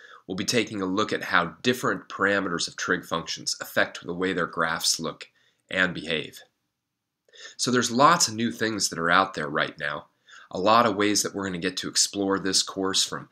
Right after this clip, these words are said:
statistical simulation to Desmos to a lot of other great things that will allow us to, to really play around with the math ideas at this level. So I'm excited about it.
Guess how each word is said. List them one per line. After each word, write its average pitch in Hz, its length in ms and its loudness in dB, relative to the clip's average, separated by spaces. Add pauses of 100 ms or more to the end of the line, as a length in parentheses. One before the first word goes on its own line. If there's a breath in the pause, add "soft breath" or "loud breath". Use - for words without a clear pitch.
statistical - 640 0
simulation 92 920 0
to - 200 -10
Desmos 92 720 2 (340 loud breath)
to 85 120 -4
a - 20 -6
lot 90 240 2
of 85 100 -4
other 87 200 0
great 90 440 -4
things 82 360 -6
that 85 160 -6
will 82 160 -4
allow 87 380 2
us - 220 0
to, 76 380 -6 (440 loud breath)
to 131 100 -6
really 160 240 0
play 127 260 0
around 95 300 0
with 78 100 -12
the 87 80 -6
math 87 320 2
ideas 76 480 -2
at - 80 -12
this - 220 -2
level. 52 260 -10 (460)
So 127 240 2
I'm 135 140 4
excited 78 420 0
about - 260 -10
it. - 2000 -20